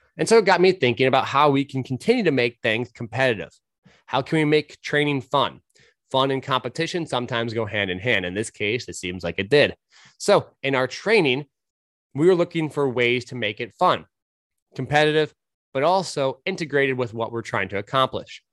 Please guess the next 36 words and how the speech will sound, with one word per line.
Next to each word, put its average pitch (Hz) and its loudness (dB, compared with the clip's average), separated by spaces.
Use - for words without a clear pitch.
So 151 0
that's 175 2
where 175 4
these 143 -2
fun 139 0
competitive 123 -4
pairings 120 0
kind 117 -4
of 110 -8
came 113 -2
out 120 2
of, 110 -6
was 120 -2
the 120 2
idea 127 0
of 117 -2
like, 104 -6
"Look, 180 0
I 110 -2
wanna 120 -2
isolate 123 -6
this 107 -12
specific 127 0
quality 107 4
of 120 0
jumping. 107 0
And 156 0
then 170 0
I 160 2
wanna 208 2
put 180 -2
that 143 0
same 170 0
movement 147 -2
pattern 131 -2
un-, 139 -4